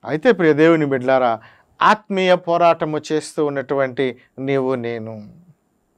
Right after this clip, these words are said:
మంచి పోరాటము పోరాడి తిని, నా పరుగు కడముట్టించి తిని, అయితే నా విశ్వాసమును కాపాడుకొంటిని అని తెలియచేస్తూ ఉన్నటువంటి పౌలు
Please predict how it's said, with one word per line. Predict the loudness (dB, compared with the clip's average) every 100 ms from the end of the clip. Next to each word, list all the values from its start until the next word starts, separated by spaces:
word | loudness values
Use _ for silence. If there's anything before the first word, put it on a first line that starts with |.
| _ _ _
మంచి | -10 -6 -4 -6 -2 -2
పోరాటము | 2 2 4 2 0 -4 -8 -14 _ _
పోరాడి | 2 4 2 0
తిని, | -8 -10 -12 -16 _ _ -4
నా | -2 -2
పరుగు | 2 4 6 6 2 -2 _ -2
కడముట్టించి | 2 2 2 -2 -4 -6 -6
తిని, | -6 -4 -4 -6 _ _ _
అయితే | -8 -2 -2 -2 _ -6
నా | -4
విశ్వాసమును | -4 -6 0 4 4 4 -2 0 0 0 -6 _ _
కాపాడుకొంటిని | -2 0 4 2 2 -2 -4 -2 -2
అని | -2 -6
తెలియచేస్తూ | _ _ 2 2 2 -2 -2 -4
ఉన్నటువంటి | -2 -2 -2 -2 -2 -2 -4 -8 _ _ 0
పౌలు | 4 4 2 -6